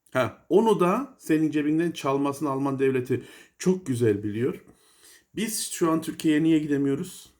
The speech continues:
Kredi borçlarımız var. Çocuklarımız okula gidiyor.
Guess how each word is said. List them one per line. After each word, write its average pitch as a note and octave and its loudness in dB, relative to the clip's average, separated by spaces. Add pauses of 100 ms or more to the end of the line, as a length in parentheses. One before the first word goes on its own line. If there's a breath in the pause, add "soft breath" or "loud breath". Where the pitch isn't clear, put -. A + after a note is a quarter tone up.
(100)
Kredi C3 -2
borçlarımız C#3+ -6
var. A2+ -14 (440)
Çocuklarımız C3 -4
okula D3 -4
gidiyor. A2+ -4